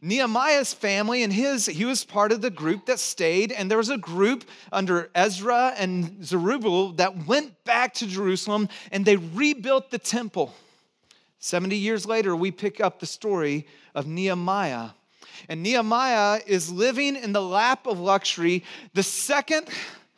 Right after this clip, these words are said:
in command, really, as a cupbearer, with incredible influence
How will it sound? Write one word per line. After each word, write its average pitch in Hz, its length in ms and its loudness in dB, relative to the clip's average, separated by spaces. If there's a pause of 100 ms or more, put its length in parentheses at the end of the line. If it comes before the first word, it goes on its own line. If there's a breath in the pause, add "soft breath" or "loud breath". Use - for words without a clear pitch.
(320 loud breath)
in 196 120 0
command, 214 720 2
really, 214 440 2
as 175 200 -2
a 185 40 -4
cupbearer, 170 760 0 (240 soft breath)
with 196 160 2
incredible 277 680 0 (180)
influence 269 1200 -4